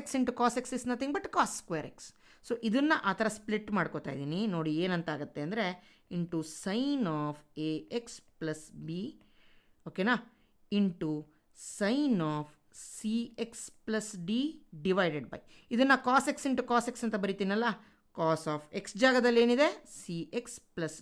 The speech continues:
D into one by cos of C X plus D ಅಂತ ಬರ್ಕೋತೀನಿ. ಏನಿಲ್ಲ, ಇದನ್ನು ಸ್ಪ್ಲಿಟ್ ಮಾಡಿ, ಇದ್ರ ಜ-, ಇದ್ರ ಡಿನಾಮಿನೇಟ್ರಲ್ಲಿ ಒಂದು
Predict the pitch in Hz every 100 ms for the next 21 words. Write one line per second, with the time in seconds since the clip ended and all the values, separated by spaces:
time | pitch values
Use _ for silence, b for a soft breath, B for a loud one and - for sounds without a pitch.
0 | 151 151 156 - - 214 226 - 156 156
1 | 156 B B 170 214 254 175 147 139 143
2 | _ _ - 170 160 151 147 170 170 _
3 | - - - 190 180 - 143 - - -
4 | - 160 151 - 147 139 135 175 - -
5 | - _ _ b b b b 170 175 156
6 | - 151 151 - 190 180 175 151 170 277
7 | b b b - 185 226 202 - 185 226
8 | 175 185 180 190 185 175 170 160 156